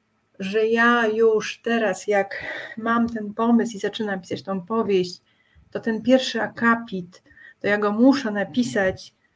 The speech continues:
tak, żeby przykuć tą uwagę czytelnika w tej księgarni,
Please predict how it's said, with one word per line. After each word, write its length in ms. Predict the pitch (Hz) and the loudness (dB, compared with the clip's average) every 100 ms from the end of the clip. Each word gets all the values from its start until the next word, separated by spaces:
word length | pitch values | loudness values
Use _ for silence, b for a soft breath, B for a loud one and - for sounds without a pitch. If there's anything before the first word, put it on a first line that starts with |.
| _ _ _ _ _ | _ _ _ _ _
tak, 300 | 226 220 214 | 0 0 0
żeby 600 | 196 202 196 196 190 185 180 | -2 -2 0 2 2 0 0
przykuć 400 | - 294 226 226 | 2 4 0 -2
tą 160 | 196 | -4
uwagę 280 | 196 214 196 | 2 2 2
czytelnika 640 | - 196 190 208 196 185 | 0 -2 0 0 0 0
w 240 | 180 - - | -2 -8 -2
tej 160 | 196 | -2
księgarni, 840 | 175 196 190 185 165 175 190 285 | -2 -4 0 0 0 0 2 2